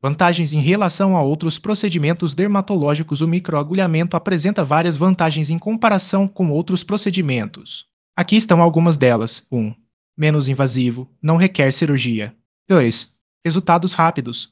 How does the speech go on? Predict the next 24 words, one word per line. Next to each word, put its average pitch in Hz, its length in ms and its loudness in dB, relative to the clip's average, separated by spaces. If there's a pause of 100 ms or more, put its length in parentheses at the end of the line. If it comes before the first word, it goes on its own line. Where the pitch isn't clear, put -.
você 131 240 -4
pode 190 220 2
ver 143 180 2
melhorias 170 480 2
em 180 120 0
poucas 143 320 -2
sessões. 131 680 -4 (340)
Três, 147 460 2 (260)
versatilidade, 170 840 4 (160)
funciona 180 540 2
bem 156 260 4
em 170 60 6
diferentes 180 580 2
tipos 127 300 -2
de 120 100 -2
pele. 117 480 -4 (340)
Essas 170 320 0
características 170 800 0
fazem 160 300 4
do 147 100 0
microagulhamento 180 800 2
uma 196 100 4
escolha 170 380 2
atrativa. 139 680 -2